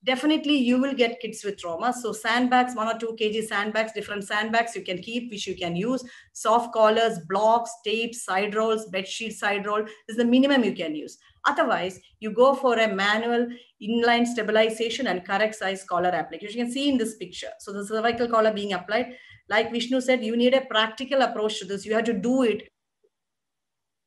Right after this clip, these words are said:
You, if you, if you look at the picture, you know it, but unless you do it, it's not easy to put this collar, especially when you have a completely distorted face and a child in front of you gasping. So this needs repeated training. So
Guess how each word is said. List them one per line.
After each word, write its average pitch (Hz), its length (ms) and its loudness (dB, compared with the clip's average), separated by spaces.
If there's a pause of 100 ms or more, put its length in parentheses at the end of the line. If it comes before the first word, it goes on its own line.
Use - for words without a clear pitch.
(160)
You, 254 280 2
if 240 180 -4
you, 269 300 2
if 247 160 -2
you 285 80 2
look 285 180 0
at 302 140 -2
the 277 420 0
picture, 240 440 2
you 240 160 -2
know 240 200 4
it, 202 280 2
but 208 120 -6
unless 277 440 2
you 269 100 2
do 214 220 -2
it, 220 160 -2
it's - 160 -12
not 285 160 2
easy 254 380 4
to 226 100 -2
put 190 200 -8
this 170 160 -12
collar, - 300 -10 (400)
especially 247 400 0
when 233 140 2
you 240 80 4
have 226 200 2
a 233 80 2
completely 240 440 0
distorted 214 480 -2
face 220 260 -4
and 202 140 -4
a - 20 -4
child 208 300 0
in 208 120 0
front 196 220 -8
of 180 160 -6
you 180 80 -4
gasping. 160 440 -8 (280)
So - 160 -8
this 262 240 -4
needs 208 340 -4
repeated 208 380 -6
training. 190 500 -6 (200)
So 214 520 -4